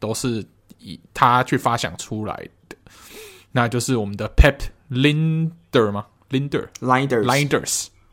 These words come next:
Speaker 1: Linders。对。Pep Linders。那就可以，我们就可以戏称为我红军的 Pep，对不对？到时候我们，对不对？红军大战曼城的时候，就会是 Pep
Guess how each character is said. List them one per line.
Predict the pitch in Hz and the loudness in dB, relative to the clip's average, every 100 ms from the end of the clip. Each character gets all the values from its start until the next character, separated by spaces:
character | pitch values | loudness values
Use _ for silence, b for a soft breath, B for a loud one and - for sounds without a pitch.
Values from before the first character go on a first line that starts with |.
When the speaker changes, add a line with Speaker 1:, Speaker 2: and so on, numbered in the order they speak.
| _ - | _ -2
Speaker 1:
Linders。 | 117 120 - - - _ - | -2 -2 -8 -12 -14 _ -14
对。 | 101 - - B B B B - | -14 -14 -18 B B B B 2
Pep | 139 | 2
Linders。 | 139 113 120 120 - - _ - | 2 0 -2 -4 -8 -12 _ -6
那 | 120 110 | -4 -4
就 | - | -8
可 | - 123 | -6 -4
以， | 113 | -4
我 | 113 | -6
们 | 113 117 | -8 -4
就 | 147 | -4
可 | 135 | -2
以 | 110 | -2
戏 | 104 - 143 | -2 -6 -6
称 | - 117 117 | -6 -6 -4
为 | 98 117 - B B B B | -4 -6 -10 B B B B
我 | 113 | -2
红 | 113 147 151 | 6 6 8
军 | 170 196 | 6 6
的 | 185 | 6
Pep， | 123 160 117 107 - _ - | 6 6 4 2 -12 _ -2
对 | 120 | 2
不 | 117 | 2
对？ | 101 | 2
到 | - 147 | 6 6
时 | 131 | 6
候 | 139 147 135 | 6 6 4
我 | 120 | 0
们， | 113 107 107 - _ _ _ | -4 -6 -10 -16 _ _ _
对 | - 120 | -4 -2
不 | |
对？ | - | -2
红 | - 127 | -2 -2
军 | 139 147 151 | 2 0 4
大 | 151 127 | 4 4
战 | - 135 123 - B B | 4 4 2 -8 B B
曼 | 170 135 | 2 2
城 | - | 0
的 | 98 | -4
时 | 101 | -2
候， | 110 | -2
就 | 113 | 0
会 | 120 120 | 2 2
是 | 131 117 | 2 -2
Pep | - 139 | 0 0